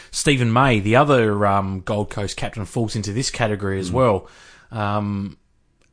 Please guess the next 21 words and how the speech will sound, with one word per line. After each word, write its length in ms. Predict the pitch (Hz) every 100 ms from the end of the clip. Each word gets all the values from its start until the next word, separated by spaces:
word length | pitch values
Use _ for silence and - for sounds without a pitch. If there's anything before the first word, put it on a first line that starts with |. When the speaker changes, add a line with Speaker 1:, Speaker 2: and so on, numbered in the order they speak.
| _ - - - _ 147 - -
Speaker 1:
all 220 | 180 214
the 80 | 196
rumblings 560 | 170 165 156 156 -
throughout 300 | - 143 120
the 60 | 120
year, 440 | 117 127 127 123
there 200 | 113 120
was, 180 | 117 -
he 160 | 147 123
was 140 | 110 -
constantly 540 | - 196 - 190 170
questioned 420 | - 147 - 147
about 220 | 127 123
where 160 | 113 139
he's 100 | 139
gonna 140 | 127
stay, 200 | - 123 117
where 80 | 113
he's 80 |
gonna 80 | 107
stay. 480 | 101 - 110 110 107